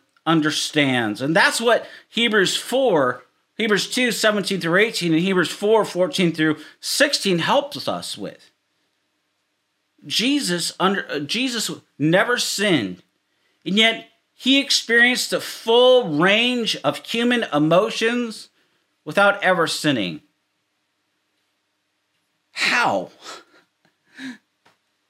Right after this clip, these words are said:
We, uh, we don't know, but we do know that he is God. We know that he was tempted in every way and yet did not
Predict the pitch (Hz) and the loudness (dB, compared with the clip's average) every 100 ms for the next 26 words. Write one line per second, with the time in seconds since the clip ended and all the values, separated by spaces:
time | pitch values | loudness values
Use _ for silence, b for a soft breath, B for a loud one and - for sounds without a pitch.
0 | _ _ - 180 226 214 196 151 175 170 | _ _ 0 2 4 2 2 0 0 2
1 | 151 110 117 92 - _ _ _ - 131 | 0 -2 -6 -8 -12 _ _ _ -20 -20
2 | - 175 160 165 147 196 240 214 131 98 | -2 0 2 0 -2 -2 -2 0 0 -4
3 | 87 104 _ _ _ _ _ _ _ _ | -10 -16 _ _ _ _ _ _ _ _
4 | 127 165 143 - 202 151 113 127 123 82 | -2 -2 -2 -4 -2 -2 -2 -4 -2 -4
5 | - - _ _ _ _ _ _ _ _ | -8 -18 _ _ _ _ _ _ _ _
6 | _ _ _ _ _ _ _ _ _ _ | _ _ _ _ _ _ _ _ _ _
7 | _ 117 180 233 214 214 233 208 175 151 | _ -4 0 2 4 6 6 4 4 2
8 | - _ _ 214 208 180 - 202 226 220 | -4 _ _ -2 -2 -2 -2 0 0 -2
9 | 220 202 180 190 233 185 160 151 160 180 | -2 2 2 2 0 2 2 4 2 -2
10 | - 165 175 170 196 208 - 143 139 175 | -2 0 2 2 2 2 0 -8 -6 -2
11 | 175 156 165 170 170 170 | 0 2 2 4 2 -2